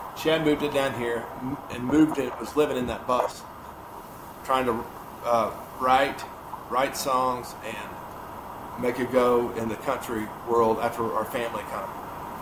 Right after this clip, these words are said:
uh, stopped playing as much. And Chad did a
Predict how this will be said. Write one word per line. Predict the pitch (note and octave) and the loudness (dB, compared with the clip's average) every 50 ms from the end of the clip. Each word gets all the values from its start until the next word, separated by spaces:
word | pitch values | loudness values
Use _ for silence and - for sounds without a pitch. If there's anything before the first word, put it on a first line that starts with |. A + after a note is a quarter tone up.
| - - - - - - - - - - - - - | -10 -10 -8 -8 -10 -10 -10 -10 -10 -10 -10 -8 -4
uh, | - A2 G#2 E2 D#2+ - - - - - - - - | -4 -2 -2 -2 -4 -4 -6 -4 -4 -4 -4 -6 -8
stopped | - - - C#3+ B2 - - | -2 4 6 8 8 6 6
playing | - B2+ B2 A#2+ A#2 A#2 A2+ A2 - - - - - - - - | 4 2 4 4 2 0 -2 -4 -8 -10 -14 -14 -12 -8 -4 -4
as | A2+ G#2+ - | -4 -2 2
much. | B2+ A#2+ A#2 A#2 - - - - - | 4 4 4 4 2 -2 -6 -6 -4
And | - A2 A2 A2 - - - - - - - - - - - - - - - - - - - - - - | -4 -4 -6 -6 -8 -10 -12 -14 -14 -14 -14 -14 -14 -14 -14 -14 -16 -16 -14 -14 -14 -14 -14 -14 -14 -6
Chad | - - D3+ D3 D3+ C#3 | 2 6 8 8 8 6
did | C#3+ C#3 C3+ C3 B2+ | 4 2 2 2 0
a | - | -2